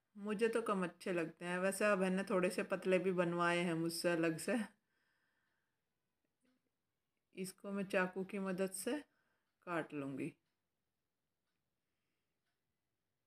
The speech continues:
आप किसी भी शेप में काट सकते हैं, कोई ज़रूरी नहीं है आपको इसी तरह काटना।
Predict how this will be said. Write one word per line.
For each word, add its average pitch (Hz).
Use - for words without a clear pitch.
आप 214
किसी 233
भी 240
शेप 233
में 220
काट 190
सकते -
हैं, 196
कोई 202
ज़रूरी 202
नहीं 190
है 190
आपको 185
इसी 196
तरह 190
काटना। 185